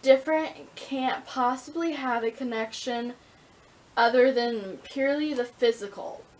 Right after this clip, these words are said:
right? But as with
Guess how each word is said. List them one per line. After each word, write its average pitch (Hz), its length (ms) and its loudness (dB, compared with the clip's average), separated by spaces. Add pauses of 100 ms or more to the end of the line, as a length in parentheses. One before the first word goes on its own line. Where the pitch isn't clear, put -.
(140)
right? 262 420 0 (960)
But 269 440 8
as 269 400 0
with 254 240 0